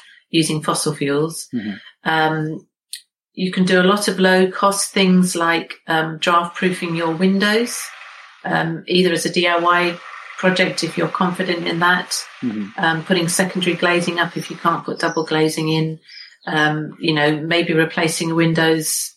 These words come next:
Speaker 1: depending on the window style, might be eight hundred pounds or a thousand pounds per window.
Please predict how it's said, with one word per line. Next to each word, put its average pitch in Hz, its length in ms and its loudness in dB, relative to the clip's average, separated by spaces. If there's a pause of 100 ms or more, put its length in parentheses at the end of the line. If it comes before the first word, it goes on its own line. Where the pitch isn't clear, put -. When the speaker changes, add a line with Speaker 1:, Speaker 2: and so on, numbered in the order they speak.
Speaker 1:
depending 156 340 -2
on 151 80 0
the 151 60 2
window 156 280 2
style, 151 600 2
might 156 220 -4
be 156 100 0
eight - 140 0
hundred 160 280 -4
pounds 180 380 2
or 147 40 -4
a 143 60 -6
thousand 151 420 -2
pounds 160 300 -4
per 160 200 -2
window. 165 500 0